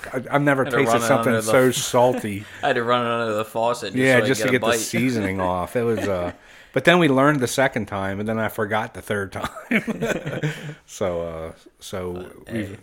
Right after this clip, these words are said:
Speaker 1: we
Speaker 2: that,
Speaker 1: got
Speaker 2: that's
Speaker 1: wings
Speaker 2: all part of
Speaker 1: coming
Speaker 2: the
Speaker 1: up.
Speaker 2: process, you
Speaker 1: Yeah,
Speaker 2: know,
Speaker 1: it's,
Speaker 2: getting
Speaker 1: it's
Speaker 2: out
Speaker 1: all
Speaker 2: there
Speaker 1: fun.
Speaker 2: trying, trying stuff. So.
Speaker 1: Yeah, but I think next on the menu is, uh,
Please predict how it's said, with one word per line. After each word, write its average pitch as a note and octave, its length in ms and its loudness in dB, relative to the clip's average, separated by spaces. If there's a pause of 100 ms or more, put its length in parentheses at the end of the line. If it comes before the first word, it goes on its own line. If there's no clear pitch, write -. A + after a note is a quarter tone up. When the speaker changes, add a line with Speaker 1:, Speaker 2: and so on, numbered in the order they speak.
(100)
Speaker 1:
we A2+ 100 -8
Speaker 2:
that, A2+ 40 -2
Speaker 1:
got G#2 200 0
Speaker 2:
that's A#2 120 0
Speaker 1:
wings G2+ 140 -2
Speaker 2:
all A#2 160 0
part A2 240 0
of F#2 40 -2
Speaker 1:
coming F2 40 -6
Speaker 2:
the F2 100 -6
Speaker 1:
up. F2 60 -6
Speaker 2:
process, G2 680 -8
you E2+ 80 -12
Speaker 1:
Yeah, D#3+ 140 -10
Speaker 2:
know, - 60 -12
Speaker 1:
it's, - 140 -12
Speaker 2:
getting D3+ 160 -4
Speaker 1:
it's - 140 -6
Speaker 2:
out - 20 2
Speaker 1:
all G#2 140 0
Speaker 2:
there - 80 -10
Speaker 1:
fun. E2+ 120 -12
Speaker 2:
trying, G2+ 380 -14 (140)
trying F2 260 -16
stuff. E2+ 400 -14 (300)
So. - 120 -18 (120)
Speaker 1:
Yeah, G#2+ 80 -6
but B2+ 100 0
I C#3 60 2
think C#3+ 220 -2
next A#2+ 300 -4
on G2 140 -6
the F#2+ 80 -8
menu F#2 400 -8
is, E2+ 240 -14 (960)
uh, D#2+ 420 -14